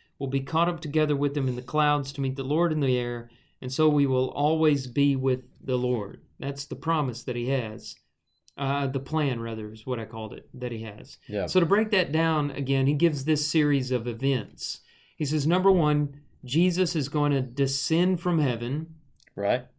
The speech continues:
Speaker 1: And you remember what the angels told the disciples in Acts one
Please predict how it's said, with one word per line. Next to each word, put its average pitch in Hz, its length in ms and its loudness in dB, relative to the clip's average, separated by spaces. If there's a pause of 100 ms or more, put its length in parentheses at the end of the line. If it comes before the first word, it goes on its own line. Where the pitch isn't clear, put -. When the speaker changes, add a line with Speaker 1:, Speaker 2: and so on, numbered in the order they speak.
Speaker 1:
And 127 340 0
you 143 80 2
remember 151 320 2
what 135 140 0
the 147 140 0
angels 139 420 0
told 143 240 -2
the 123 120 -2
disciples 123 580 -4
in 123 80 -4
Acts 120 300 -6
one 120 440 -6